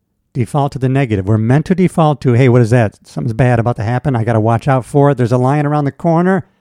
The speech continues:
Where's the dinosaur? Where is he? They're trying, they're gonna eat me if I come out of this cave." And so that was habituated in us,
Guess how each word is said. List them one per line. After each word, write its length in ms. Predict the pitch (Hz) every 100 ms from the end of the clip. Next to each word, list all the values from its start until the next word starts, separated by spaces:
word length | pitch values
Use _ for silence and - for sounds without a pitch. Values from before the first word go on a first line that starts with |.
| _ _ _ _ _ _ _ -
Where's 280 | 120 139
the 100 | 123
dinosaur? 560 | 123 151 143 131 160 123
Where 260 | 117 147 156
is 140 | 135
he? 240 | 127 131 - _ _ _ _ _ _ _ _ _ _ _ _
They're 180 | 120 110
trying, 460 | - 143 147 156
they're 80 | 123
gonna 160 | 120 131
eat 160 | 151
me 160 | 131 131
if 100 | 113
I 80 | 107
come 200 | - 123
out 100 | 123
of 80 | 120
this 140 | 110
cave." 420 | - 147 123 104 - _ _ _ _
And 100 | 120
so 300 | - 151 -
that 460 | - 104 143 170 - _ _
was 880 | - 127 127 139 135 131 127 107 - - _ _ _ _ _ _ _
habituated 800 | - 123 139 - 139 127 127 131
in 160 | 139 127
us, 320 | 139 -